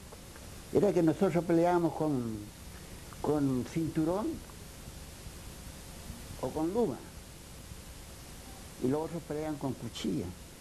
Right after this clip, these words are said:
Así que fácilmente podían pegarle un lumazo a uno y,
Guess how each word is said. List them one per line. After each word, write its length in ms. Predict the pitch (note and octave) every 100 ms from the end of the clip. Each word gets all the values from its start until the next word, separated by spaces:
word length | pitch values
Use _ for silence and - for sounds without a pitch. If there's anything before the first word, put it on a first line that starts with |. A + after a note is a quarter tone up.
| - - - - - - - - - - - - C4+ - - B3+ A#3 G#3 - - - - - - - - - - -
Así 280 | - B2 E3
que 100 | C#3+
fácilmente 600 | - E3+ - D#3 F3+ F3
podían 340 | D3 D#3 D#3+ C#3+
pegarle 420 | D3+ D#3+ D#3+ D#3
un 140 | D#3
lumazo 400 | C#3+ D3 E3+ E3+
a 60 | E3+
uno 320 | F3 F#3 F#3+ - - - - - -
y, 680 | D3+ D3 C3 A#2+ A#2 G#2+